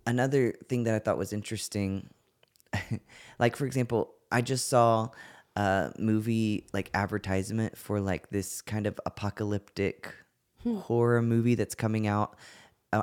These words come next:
Speaker 1: at Christmas time.
Speaker 2: Oh my
Speaker 1: And it's like a
Speaker 2: gosh.
Speaker 1: Christmas story slash apocalyptic. And it's like this, uh, joining of things that you don't normally experience at the same <laughs> time, you know? And I, I feel that way about Christmas music. I feel like
Speaker 2: Hmm.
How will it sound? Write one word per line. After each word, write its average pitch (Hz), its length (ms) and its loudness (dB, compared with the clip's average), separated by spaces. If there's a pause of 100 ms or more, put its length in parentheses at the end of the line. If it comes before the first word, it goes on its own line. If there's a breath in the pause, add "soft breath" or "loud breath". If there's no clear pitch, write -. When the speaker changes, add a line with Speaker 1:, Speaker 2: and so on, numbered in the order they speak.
Speaker 1:
at 104 160 4
Christmas 123 380 -4
time. 131 420 0
Speaker 2:
Oh 214 100 -6
my 170 80 0
Speaker 1:
And 113 120 2
it's - 80 -6
like 113 120 0
a 107 60 -2
Speaker 2:
gosh. - 80 -10
Speaker 1:
Christmas 117 400 -2
story 110 540 2
slash 104 340 -2
apocalyptic. 104 880 -4 (340 loud breath)
And 127 140 -2
it's 123 100 -4
like 139 160 0
this, - 360 -4 (100)
uh, 101 300 6 (560)
joining 113 560 2
of 104 100 -2
things 110 440 0
that 104 160 -4
you 107 100 -4
don't 98 260 -2
normally 98 540 -4 (560)
experience 113 480 0
at 117 100 -2
the 110 100 -6
same 107 260 0
<laughs> - 120 -8
time, 92 320 -2
you 120 160 2
know? 123 200 2 (580 loud breath)
And 123 200 0
I, 135 200 -4
I 160 100 0
feel 190 180 2
that 131 140 4
way 135 80 4
about 127 220 2
Christmas 123 420 -2
music. 104 460 2
I 104 40 0
feel 123 200 2
like 117 320 2
Speaker 2:
Hmm. 247 160 -4